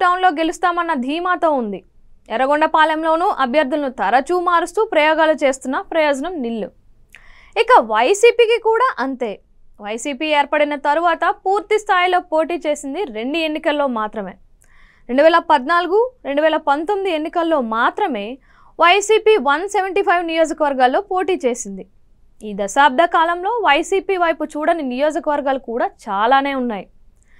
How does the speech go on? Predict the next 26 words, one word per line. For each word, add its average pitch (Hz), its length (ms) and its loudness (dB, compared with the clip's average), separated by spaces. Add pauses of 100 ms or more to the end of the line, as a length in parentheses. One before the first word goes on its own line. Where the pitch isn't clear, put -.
(360)
జగన్ 320 320 4
ప్రభంజనం 359 520 2 (120)
గత 240 180 0
ఎన్నికల్లో 370 520 0 (260)
ఎంత 339 240 -6 (120)
వీచినా 359 480 0
సరే 247 440 -2
మొన్నటి 269 600 -4 (100)
ఎన్నికల్లో 359 480 0
కూడా 330 420 -2 (580)
ఇక్కడ 466 160 2 (180)
గెలవకపోవడంతో 339 920 2 (200)
అక్కడ 247 240 -4
టీడీపీ 311 540 -2
పట్టు 320 300 -2
ఎలా 220 400 2
ఉందో 277 300 -2 (120)
ఇక - 120 -16 (200)
చెప్పాల్సిన 349 500 0
పని 247 260 -4
లేదు. 196 260 -6 (920)
ఎంత 403 300 0 (200)
గింజుకున్నా 453 480 2
అక్కడ 427 180 2
ఫ్యాన్ 311 420 0
గాలి 311 220 2